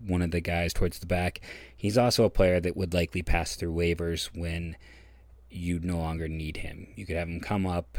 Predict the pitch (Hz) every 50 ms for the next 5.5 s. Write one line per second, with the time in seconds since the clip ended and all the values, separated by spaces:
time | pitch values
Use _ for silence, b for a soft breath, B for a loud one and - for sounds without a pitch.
0 | - - - 87 90 87 87 87 87 87 - - - 101 95 95 87 90 87 87
1 | 90 87 - - 95 90 90 90 87 87 90 87 87 90 82 85 - 92 90 -
2 | - - 92 92 92 90 85 85 87 - - 90 87 87 87 87 - B B B
3 | B B B B B B - 92 95 92 90 87 87 87 87 85 82 - - -
4 | - - 98 92 71 98 98 101 95 95 - - 90 - - 117 120 117 98 95
5 | 87 80 73 76 76 76 80 87 85 87